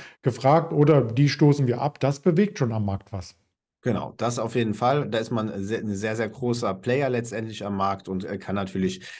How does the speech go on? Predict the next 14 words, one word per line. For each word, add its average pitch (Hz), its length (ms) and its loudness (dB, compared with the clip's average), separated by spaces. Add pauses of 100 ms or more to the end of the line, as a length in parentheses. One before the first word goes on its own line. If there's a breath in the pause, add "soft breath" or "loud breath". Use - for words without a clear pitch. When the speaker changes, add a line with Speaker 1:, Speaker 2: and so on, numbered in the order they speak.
(140 loud breath)
Speaker 2:
mit 95 340 -4
diesen 127 240 2
großen, 117 380 0
äh, 98 80 -4
Anteilen 110 420 -4
an 104 100 -2
Kundenguthaben 104 720 -4
dann 92 140 -4
auch 90 260 -6
die 101 140 -6
Märkte 82 320 -6
letztendlich 90 540 -8
bewegen, 90 420 -4
ja. - 220 -16